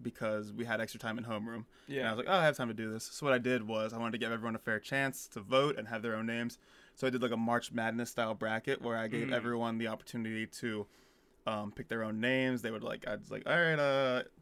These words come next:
Speaker 1: bl-," I'm not gonna say their names 'cause I don't wanna do anything like that.
Speaker 2: Yeah, yeah,
Speaker 1: But I
Speaker 2: yeah.
Speaker 1: was like, "Okay, what's your name?" Or, sorry, "What's the name you have for the fish?" And I would put it in there.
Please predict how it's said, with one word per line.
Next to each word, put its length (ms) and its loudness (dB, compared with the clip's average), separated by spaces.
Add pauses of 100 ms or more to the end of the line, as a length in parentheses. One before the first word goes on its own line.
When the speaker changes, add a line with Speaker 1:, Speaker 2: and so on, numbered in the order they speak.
Speaker 1:
bl-," 100 0
I'm 140 0
not 100 -2
gonna 100 -6
say 140 -6
their 100 -2
names 260 -6
'cause 120 -6
I 40 -4
don't 80 -4
wanna 120 -6
do 100 -6
anything 280 -6
like 160 -8
that. 200 -2
Speaker 2:
Yeah, 260 6
yeah, 60 0
Speaker 1:
But 20 -2
I 80 -4 (100)
Speaker 2:
yeah. 80 6
Speaker 1:
was 80 2
like, 100 0
"Okay, 160 4
what's 200 2
your 120 6
name?" 400 4
Or, 220 2
sorry, 160 2
"What's 140 0
the 100 -2
name 180 4
you 80 2
have 140 2
for 60 -4
the 80 -4
fish?" 260 -2
And 80 -8
I 60 -6
would 80 -10
put 140 -4
it 20 -4
in 120 -4
there. 220 -12